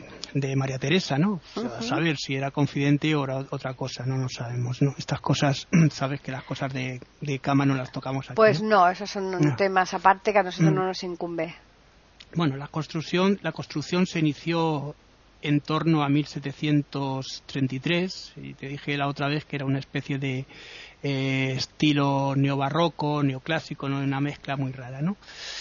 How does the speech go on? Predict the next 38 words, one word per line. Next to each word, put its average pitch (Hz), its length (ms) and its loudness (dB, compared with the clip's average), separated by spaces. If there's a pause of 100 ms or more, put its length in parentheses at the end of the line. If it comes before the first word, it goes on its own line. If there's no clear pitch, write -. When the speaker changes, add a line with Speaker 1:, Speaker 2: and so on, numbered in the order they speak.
(260)
Speaker 1:
Y 170 280 0
bajo 147 400 2
la 143 100 2
dirección, 160 680 2
eh, 139 500 0
de 135 340 -2
un, 147 240 6
eh, 139 320 0
arquitecto 139 640 -4
muy 139 120 4
famoso 139 440 0
que 143 120 -2
es - 240 -4
Andras, 151 680 2
eh, 135 320 -6 (100)
Mayorhofer. 139 1200 -4 (920)
También 139 340 4
el 143 100 6
nombre 156 380 4
es - 200 -6
una 139 120 0
cosa 143 240 -8
estupenda, 139 540 0
pero 135 180 -10
pues, 139 160 -8
me 139 200 0
gustan 175 280 2
mucho 175 220 2
los 151 100 -2
apellidos 151 400 -2
de 156 80 -2
estos 151 160 -10
alemanes, 151 420 0
pero 139 240 -6 (240)
son 156 220 2
difíciles 156 460 0
de 143 80 -2
pronunciar. 135 480 -8